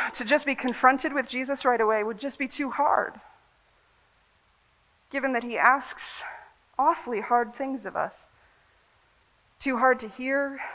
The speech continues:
too hard to take in, certainly too hard to be willing to make the change, to follow. And so I think what this one <laughs> sentence is actually showing us is that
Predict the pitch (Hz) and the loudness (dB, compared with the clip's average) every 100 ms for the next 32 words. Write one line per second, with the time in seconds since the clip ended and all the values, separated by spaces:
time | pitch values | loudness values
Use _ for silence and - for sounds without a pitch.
0 | - - _ - 233 233 220 233 - 180 | -14 -18 _ -10 2 4 4 -2 -8 -6
1 | - 247 277 294 - _ _ _ _ _ | -4 -4 -6 -10 -14 _ _ _ _ _
2 | _ _ _ _ _ _ - 262 226 226 | _ _ _ _ _ _ -2 0 0 -2
3 | - 233 220 220 226 214 196 202 220 214 | -4 0 2 2 -2 -8 -2 0 0 -2
4 | 214 208 202 180 - 214 226 285 302 - | -4 -4 -6 -10 -10 -8 -6 -6 -8 -10
5 | - - 202 214 285 302 - - _ _ | -2 2 2 2 -4 -10 -20 -20 _ _
6 | _ _ _ _ _ _ _ _ _ _ | _ _ _ _ _ _ _ _ _ _
7 | _ _ _ _ _ - - - - - | _ _ _ _ _ -20 -20 -20 -10 -2
8 | 254 302 370 392 440 277 262 294 294 - | 6 8 8 8 6 4 8 8 8 6
9 | 285 262 - 320 220 233 - 220 233 - | 6 6 -2 0 6 6 4 -8 -6 2
10 | 202 - - 170 - 208 233 | 2 2 0 -2 -4 0 0